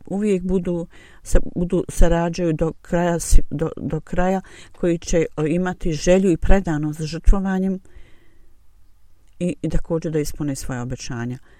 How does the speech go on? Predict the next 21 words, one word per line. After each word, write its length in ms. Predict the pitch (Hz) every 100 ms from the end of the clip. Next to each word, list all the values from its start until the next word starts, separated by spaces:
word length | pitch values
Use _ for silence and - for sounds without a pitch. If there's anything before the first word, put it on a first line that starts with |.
| - - - - - - -
Kao 260 | - 87 - -
što 240 | - -
uvijek 340 | 156 156 143 -
vidimo, 520 | 147 175 196 190 185 - - - - - - - - - 160 - - -
u, 140 | 160 156
u, 320 | 151 160 147 -
na 140 | 156
kraju 280 | 160 165 160
godine 340 | 151 156 156
ja 200 | 147 147 131 -
najavim 720 | 135 139 143 147 139 131 135
broj 380 | 139 147 131 123 - - - - _ -
doprinosa. 580 | 147 147 - 139 131 - - -
Da-, 120 | 143
danas 380 | - 151 160 151
je 80 | 139
osamdeset 800 | 135 147 139 139 - 143 - - - -
treća 380 | - 156 - 127
godina 380 | 131 135 127 123
Tahrike 540 | 135 123 139 135 135
Džedid 460 | - 131 165 220